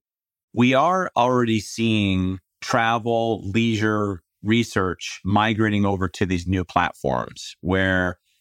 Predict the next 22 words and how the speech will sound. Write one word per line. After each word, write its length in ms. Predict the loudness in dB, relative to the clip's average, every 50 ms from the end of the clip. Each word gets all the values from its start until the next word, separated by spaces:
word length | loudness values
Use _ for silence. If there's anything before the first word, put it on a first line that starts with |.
| _
you 80 | -2 -2
know, 40 | -2
something 460 | 0 0 0 0 2 2 2 2 2
around 580 | 2 0 0 0 0 0 0 0 0 0 -2 -2
twenty 340 | -2 -2 0 2 2 0 0
percent 420 | 0 0 -2 0 0 0 0 0
of 60 | -2
people 380 | -2 -2 -2 0 0 -2 -2 -2
we 160 | -2 -4 -6 -4 _
think 360 | 0 0 0 0 -2 -8 -18 -20 _ _ _ _ _
are 180 | -2 0 2
already 260 | 2 2 2 2 0 0
researching 680 | 0 0 -2 0 0 -2 -2 0 0 0 0 2 2 2
leisure 320 | 2 0 0 0 -2 -4
travel 520 | -4 -2 0 0 0 2 0 0 0 0
and 160 | 0 0 -2 -2
using 340 | -2 -2 -2 0 0 2
those 240 | 2 2 0 -2 -4
tools 540 | -8 -4 -2 -2 0 0 0 0 -2 -4 -6
to 180 | -4 -2 -2 -2
research 400 | 0 -2 -2 -2 -2 -4 -4 -4
travel. 560 | -4 -2 0 0 0 0 0 -2 -2 -4 -6